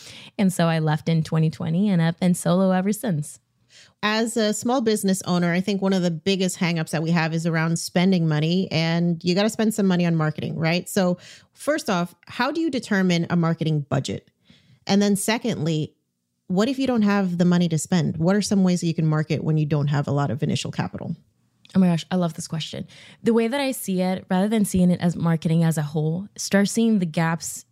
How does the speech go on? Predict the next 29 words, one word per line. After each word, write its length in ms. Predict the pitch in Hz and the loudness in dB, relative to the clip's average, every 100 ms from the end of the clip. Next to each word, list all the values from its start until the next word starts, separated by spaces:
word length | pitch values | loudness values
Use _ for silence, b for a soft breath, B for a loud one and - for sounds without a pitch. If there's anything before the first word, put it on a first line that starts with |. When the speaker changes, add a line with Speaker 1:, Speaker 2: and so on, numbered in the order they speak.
| _ _ | _ _
Speaker 1:
in 280 | 175 170 165 | 0 4 4
your 120 | 160 | 2
business 520 | 160 170 156 165 156 - | 2 0 2 2 2 2
and 120 | 160 | 0
the 60 | |
gaps 320 | 156 156 156 - | 0 0 -2 0
in 160 | 151 | 2
your 140 | 156 151 | 4 4
messaging. 520 | 147 - 143 127 170 B B B B | 0 -2 -4 -4 -4 B B B B
So 500 | - 196 185 180 175 - | 0 2 4 0 -2 -4
when 180 | 185 185 | -2 0
I 140 | 180 - 165 | 0 -4 -4
work 220 | 190 185 | -4 -2
with 120 | 190 | -4
small 220 | - 170 | -2 -2
business 260 | 160 156 156 | 0 -2 0
owners, 300 | 156 156 151 | 2 2 0
I 80 | - | 0
cannot 280 | 196 208 175 | 2 2 2
just 180 | 175 - | 0 2
tell 160 | 175 | 2
them, 140 | 156 156 | 4 2
like, 160 | 151 | 0
"Hire 320 | - 185 180 | 0 0 0
a 100 | 185 | -2
whole 220 | 160 160 165 | -2 -2 -4
social 260 | 156 - | -6 -8
media 180 | 160 147 | -8 -6
marketer." 520 | 156 165 - - 185 | -8 -10 -8 -6 -6